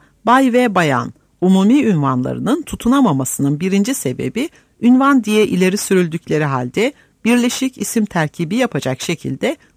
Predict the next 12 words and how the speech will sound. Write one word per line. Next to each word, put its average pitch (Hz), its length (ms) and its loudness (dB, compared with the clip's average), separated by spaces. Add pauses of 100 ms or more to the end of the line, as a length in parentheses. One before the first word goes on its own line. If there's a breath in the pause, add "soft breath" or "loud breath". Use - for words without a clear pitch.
başta 240 320 0
kullanılmalarıdır. 135 1200 -2 (1300)
Birçok 294 440 2
dillerin 220 400 4
aksine 165 540 0
Türkçe'de 220 600 0
ünvan 220 400 2
ve 214 100 2
akrabalık 180 580 0
isimleri 208 440 0
sona 147 340 -2
gelir. 131 420 -6